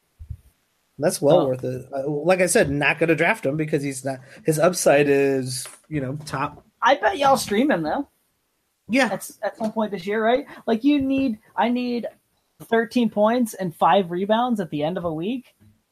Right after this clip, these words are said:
Speaker 2: I feel pretty darn good about Rudy Gay getting that if he's playing twenty-five or twenty-six minutes a night.
Speaker 1: Yeah, I, I'm with you. It's, I'd, I'd take him if I need some points as well. Um, so definitely a guy who's gonna be relevant in your standard leagues, but, uh, not a, not a draftable player.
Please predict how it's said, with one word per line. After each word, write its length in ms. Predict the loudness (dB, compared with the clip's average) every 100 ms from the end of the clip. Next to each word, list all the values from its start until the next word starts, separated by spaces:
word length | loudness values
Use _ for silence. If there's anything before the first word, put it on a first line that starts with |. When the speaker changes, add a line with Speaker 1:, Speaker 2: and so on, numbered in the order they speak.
| _ _ _ _
Speaker 2:
I 120 | -6
feel 340 | -2 -2 -2 -6 -6
pretty 360 | -4 -2 0
darn 220 | 0 0
good 160 | 0 2
about 200 | 2 0
Rudy 180 | -2 -4
Gay 180 | -4 -4
getting 200 | -6 -6
that 140 | -8
if 80 | -6
he's 120 | -8
playing 240 | -6 -6
twenty-five 420 | -6 -8 -2 -2 -2
or 40 |
twenty-six 360 | -4 -4 -4 -4
minutes 240 | -4 -2
a 40 |
night. 200 | -2 -4 -8 -20 _ _ -20 -20 _ _ _ -8
Speaker 1:
Yeah, 280 | -4 -2 -2 -4
I, 80 | -4
I'm 140 | -2 0
with 200 | -2 -2
you. 140 | -4
It's, 140 | -4 -8
I'd, 480 | -10 -8 -8 -10 -10
I'd 140 | -6 -2
take 160 | -2
him 80 | -2
if 100 | -2
I 80 | 0
need 140 | -2
some 140 | -2 -8
points 340 | -6 -6 -6
as 160 | -10 -8
well. 380 | -4 -4 -6 -10
Um, 360 | -12 -10 -12 -16 _ -20 _
so 120 | -6
definitely 300 | 0 2 4
a 40 | 4
guy 180 | 4 2
who's 140 | 2
gonna 140 | 0
be 120 | 0 -2
relevant 500 | -2 0 2 2 0
in 60 |
your 140 | -2 -4
standard 380 | -4 -2 -2
leagues, 260 | -2 -6 -8
but, 280 | -6 -6 -4
uh, 160 | -6 -4
not 240 | -2 0
a, 120 | -2 -2
not 180 | -2
a 40 | 0
draftable 720 | -2 -2 -2 -2 -6 -8 -10
player. 480 | -10 -14 -14 -18